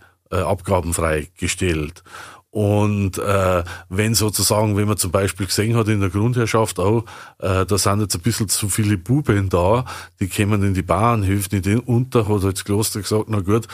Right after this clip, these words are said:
da lassen wir jetzt einmal hundertfünfzig auf unsere Kosten zu Handwerker ausbilden.“ Also es waren halt wirklich so große, äh, Unternehmen, da kann man so ein bisschen vergleichen, wie später die großen Spinnereien und Webereien, die einfach für ihre Leute,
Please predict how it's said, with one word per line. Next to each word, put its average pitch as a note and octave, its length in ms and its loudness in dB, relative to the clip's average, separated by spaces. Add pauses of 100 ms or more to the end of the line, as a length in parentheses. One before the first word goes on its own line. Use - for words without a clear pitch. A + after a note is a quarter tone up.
(240)
da F#2 80 0
lassen G2+ 300 0
wir G#2 60 -2
jetzt F#2+ 140 -4
einmal G2 220 0
hundertfünfzig A2 680 0
auf G2 140 2
unsere G#2 320 0
Kosten G2+ 640 -2 (260)
zu F#2+ 160 0
Handwerker F#2 540 2
ausbilden.“ D#2+ 540 -6 (260)
Also G#2 180 2
es F#2+ 100 0
waren A#2 200 2
halt A2+ 180 2
wirklich B2+ 300 -2
so A2+ 100 0
große, D3 640 2 (380)
äh, G2 240 0
Unternehmen, C#3 1000 2
da B2 120 2
kann A#2+ 180 2
man C3+ 80 2
so B2+ 120 2
ein G#2+ 40 -6
bisschen - 260 -2
vergleichen, A#2 720 0 (300)
wie G#2 100 2
später G#2+ 380 0
die G2+ 100 -2
großen G2+ 380 0
Spinnereien A2+ 640 2
und F2 180 -2
Webereien, C#3+ 640 0 (300)
die G2+ 100 0
einfach A2 300 2
für G#2+ 140 -2
ihre G#2 280 2
Leute, F#2+ 600 0